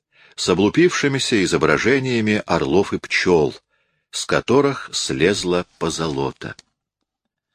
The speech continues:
Орлы, изображавшиеся на знамёнах Наполеона, и золотые пчёлы, вышитые на его мантии, считались символом наполеоновской империи.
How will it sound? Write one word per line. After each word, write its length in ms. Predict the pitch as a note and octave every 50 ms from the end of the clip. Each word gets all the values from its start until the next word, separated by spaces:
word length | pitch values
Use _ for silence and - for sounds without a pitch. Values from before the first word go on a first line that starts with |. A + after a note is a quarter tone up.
| _ _ - - - -
Орлы, 560 | F#2+ F#2+ G2 G2+ G#2 A2 B2 B2+ A#2+ A2+ G#2 - _ _
изображавшиеся 1200 | G#2 F2+ F2 F2 - F#2 F2+ E2 - G#2 G2 F2+ - - - F2+ E2+ E2+ - - - F2+ D#2+
на 120 | D2+ E2 D2+
знамёнах 560 | - E2 E2 E2 E2+ F2 E2 D#2+ D#2 - -
Наполеона, 680 | E2+ D#2 - - E2+ D#2 D#2+ F2+ A2+ C3 C3+ C3+ C3+ C3 - _ - - - _ _ _ _ _
и 420 | D#2+ E2 E2 E2 E2 D#2+ D#2+ - - -
золотые 680 | E2 D2+ E2 E2 F2 F2 - - G2 F#2 F2+ E2+ E2
пчёлы, 760 | - - - - - - G#2 A2 B2 B2+ C3 C3 C3 B2+ - - - - - - _
вышитые 720 | - D#2 D#2+ A2 B2+ A#2 - - A#2+ - - A#2+ A2+ A2 G#2+
на 80 | G#2
его 300 | G2+ G2 G2+ F#2+ G2 G2
мантии, 600 | F#2+ F2+ F2+ F2+ F2+ F2+ - - - F2 E2 E2+
считались 640 | D#2+ - - - - D#2+ - - G2 G#2 G#2 G2+ -
символом 760 | - - - - G2 G2+ G2+ G2 F#2 F#2+ F#2 F#2 F2+ F2+ - - _ _ _ _ _ _
наполеоновской 920 | - D#2 D2+ - - E2 D2+ D#2 D#2+ D#2+ D2+ D2 - - - - D2 C#2+ -
империи. 640 | - D#2+ D2 - - - C#2 - - B1+ A#1+ A1+